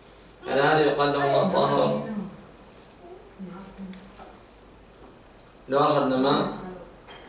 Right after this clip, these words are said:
نجس وضعنا فيه مواد أرجعه صافياً كما كان، لا رائحة، لا طعم،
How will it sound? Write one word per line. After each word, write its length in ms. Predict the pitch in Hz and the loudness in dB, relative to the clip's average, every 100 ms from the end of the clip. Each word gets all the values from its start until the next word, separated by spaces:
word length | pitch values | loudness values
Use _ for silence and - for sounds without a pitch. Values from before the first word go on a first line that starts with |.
| - | -4
نجس 460 | 156 147 - - - - - - - - - 190 180 170 139 - - - | -2 -2 -2 -8 -10 -18 -20 -20 -20 -20 -14 -10 -8 -10 -12 -18 -12 0
وضعنا 480 | 160 160 151 139 139 | 4 6 6 2 2
فيه 320 | 143 151 151 - - | 0 0 -2 -8 -8
مواد 460 | 139 143 160 165 165 - - - - - | 0 4 6 6 2 -4 -10 -12 -8 0
أرجعه 560 | - 156 156 - 165 | 2 2 0 -2 -2
صافياً 440 | - - - - - | -2 -4 -6 -8 -10
كما 360 | - - - - | -12 -14 -14 -16
كان، 920 | - - - - - - - - - - - - - - - - - 131 | -18 -20 -20 -20 -20 -20 -20 -16 -12 -10 -12 -18 -20 -20 -20 -20 -10 0
لا 280 | 151 151 | 4 6
رائحة، 640 | 151 147 - 156 156 - - - - - - - - - - 135 | 6 4 2 0 0 0 -8 -14 -20 -20 -20 -20 -20 -20 -10 0
لا 260 | 143 151 | 4 6
طعم، 540 | 151 160 160 160 - | 6 6 6 4 -2